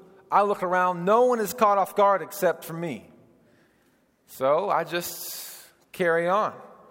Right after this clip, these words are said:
And she wasn't by herself. Ten seconds later came up someone <laughs> doing karate moves, all up on stage like this. I looked at Andrew, and,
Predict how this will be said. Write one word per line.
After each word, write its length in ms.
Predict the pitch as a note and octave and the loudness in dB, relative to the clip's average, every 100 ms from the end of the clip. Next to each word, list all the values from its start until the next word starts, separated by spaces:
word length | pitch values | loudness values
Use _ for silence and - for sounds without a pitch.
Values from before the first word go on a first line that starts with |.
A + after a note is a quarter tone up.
| _ _ _ _ _ _ _ _ _ | _ _ _ _ _ _ _ _ _
And 460 | C#3+ B3 F3+ G#3 A3 - - - _ _ _ _ | 0 2 0 -4 -10 -14 -16 -20 _ _ _ _
she 320 | - - A#3+ | -12 -6 -4
wasn't 360 | C#4 F#3+ F3+ F3+ | 2 2 2 0
by 180 | G3 G3+ | 2 2
herself. 800 | G#3 - C#4 B3+ A#2 - - - _ _ _ _ _ _ | -2 0 0 0 -2 -14 -18 -20 _ _ _ _ _ _
Ten 180 | - A#3 | -4 -4
seconds 380 | - A3 G#3+ F3 | 0 -2 -2 -2
later 240 | A3+ A#3+ | 0 0
came 260 | A3 G3+ G3+ | -2 -4 -2
up 140 | G3 | -4
someone 640 | - G3 F3+ F#3 G3+ - B3+ - - _ _ _ _ | -2 -2 0 -2 -4 -4 -12 -14 -20 _ _ _ _
<laughs> 580 | _ _ - _ _ - | _ _ -20 _ _ -4
doing 180 | G#3 | -2
karate 400 | A3 C4+ C4 D4+ | 0 2 2 0
moves, 720 | G#3 D3+ G#2 - - - - _ _ _ _ _ _ | -2 -6 -8 -10 -10 -10 -12 _ _ _ _ _ _
all 240 | E3+ A3+ C4 | 0 2 2
up 160 | B3+ | 2
on 160 | B3 B3 | 0 -2
stage 380 | - C4+ C4+ A3 | 0 2 2 0
like 260 | A#3+ A#3+ | -4 -2
this. 600 | C4+ B3 - - - - - _ _ _ _ _ _ | 0 0 0 -8 -10 -14 -20 _ _ _ _ _ _
I 120 | - G3 | -4 -4
looked 140 | F#3+ | 0
at 100 | F#3 | -2
Andrew, 460 | D#3+ E3+ F#3 A#3+ A3 | 0 -2 -4 -6 -6
and, 200 | B2+ | -10